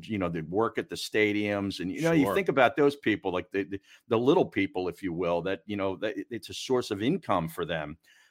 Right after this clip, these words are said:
Speaker 1: you know, and then when they come back up to Citizens Bank Park, the people that work the vending stands, they work in the parking lots and all those kind of things, um, you know, they could, uh, y-, you know, <laughs> go without any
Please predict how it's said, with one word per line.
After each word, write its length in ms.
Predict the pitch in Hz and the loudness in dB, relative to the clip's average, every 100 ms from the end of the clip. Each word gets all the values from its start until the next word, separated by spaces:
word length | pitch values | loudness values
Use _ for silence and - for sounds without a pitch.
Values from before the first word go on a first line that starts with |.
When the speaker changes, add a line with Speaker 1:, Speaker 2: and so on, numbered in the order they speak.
| - | -4
Speaker 1:
you 80 | 110 | 2
know, 180 | 107 | 4
and 100 | 117 | 4
then 120 | 113 123 | 2 0
when 100 | 120 | 0
they 100 | 113 | 0
come 220 | - 123 | 0 4
back 260 | 113 117 | 6 6
up 160 | 127 120 | 4 -2
to 80 | 107 | -4
Citizens 420 | - 123 131 120 | -6 -4 -4 -6
Bank 320 | - 123 120 - | 0 0 0 0
Park, 340 | 123 151 - | 4 4 2
the 60 | 85 | -8
people 320 | - 127 123 | -8 -4 -2
that 160 | 113 | -2
work 160 | 120 123 | -2 -4
the 60 | 113 | -4
vending 420 | 104 123 131 101 | -2 0 0 -2
stands, 520 | - 101 90 80 78 | -4 -4 -2 -2 -4
they 80 | 92 | -8
work 260 | 87 110 131 | -4 -4 -4
in 80 | |
the 60 | 127 | -8
parking 480 | - - 127 120 107 | -4 0 0 0 -2
lots 340 | 87 80 - | 0 0 -2
and 80 | 98 | -2
all 160 | 113 147 | 0 2
those 180 | 143 | 0
kind 300 | 139 - 110 | -2 -4 -2
of 80 | 98 | -2
things, 360 | - 87 76 - _ - _ _ | -4 -4 -4 -12 _ -20 _ _
um, 360 | 107 101 104 104 | 2 4 4 0
you 80 | 113 | -2
know, 240 | 107 107 | 0 0
they 160 | 110 113 | -2 -4
could, 180 | 127 104 113 | -6 -6 0
uh, 220 | 110 101 - _ _ - | 2 2 -4 _ _ -20
y-, 80 | - _ _ | -20 _ _
you 120 | - | -6
know, 120 | - 101 | -4 -2
<laughs> 240 | - 131 120 - - | -4 -8 -10 -18 -2
go 200 | 127 135 | 2 4
without 460 | 139 120 123 135 160 | 4 4 4 6 4
any 280 | 151 147 | 4 2